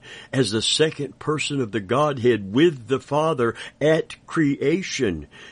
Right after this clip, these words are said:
You see that in the first book of the Bible, "Let us make man in our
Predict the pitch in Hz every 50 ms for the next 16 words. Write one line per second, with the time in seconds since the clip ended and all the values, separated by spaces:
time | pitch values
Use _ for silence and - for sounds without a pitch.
0 | - - 85 87 90 87 - - - 143 143 139 123 117 120 117 110 110 110 104
1 | 98 101 - - - 143 139 127 - - 101 90 92 127 135 - 131 120 104 120
2 | 113 101 95 123 131 131 127 120 113 117 113 110 107 110 117 131 135 131 131 -
3 | _ _ _ - 127 135 131 117 104 - - - - - - - - - - -
4 | - - - _ _ 110 101 107 104 98 90 82 - - - - _ 104 101 110
5 | 110 110 104 101 95 98 104 110 113 107 - - - - - _ _ _ _ 143
6 | 143 143 147 139 123 110 98 92 82 80 82